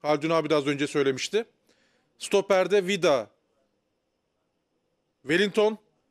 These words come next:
Orta alanda Joseph, Pjanic,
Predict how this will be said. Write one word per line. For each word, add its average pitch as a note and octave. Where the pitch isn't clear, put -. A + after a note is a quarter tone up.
Orta F3
alanda G#3
Joseph, G3
Pjanic, G#3